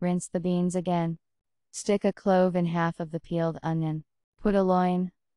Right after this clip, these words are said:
onion and a bouquet of garnishes in a saucepan with beans. Pour in fresh water, season a little with salt,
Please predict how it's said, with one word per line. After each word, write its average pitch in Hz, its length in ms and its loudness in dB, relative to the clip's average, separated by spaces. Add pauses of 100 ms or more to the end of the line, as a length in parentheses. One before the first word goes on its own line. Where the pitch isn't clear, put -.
onion 196 380 4
and 175 200 0
a 175 40 0
bouquet 175 480 0
of 170 140 -4
garnishes 165 600 -2
in 165 80 -4
a 160 80 -4
saucepan 160 680 -4
with 160 200 -6
beans. 160 500 -4 (480)
Pour 185 280 4
in 175 180 0
fresh - 380 -2
water, 160 460 0 (280)
season 196 420 0
a 185 100 2
little 180 300 2
with 180 180 0
salt, 160 440 0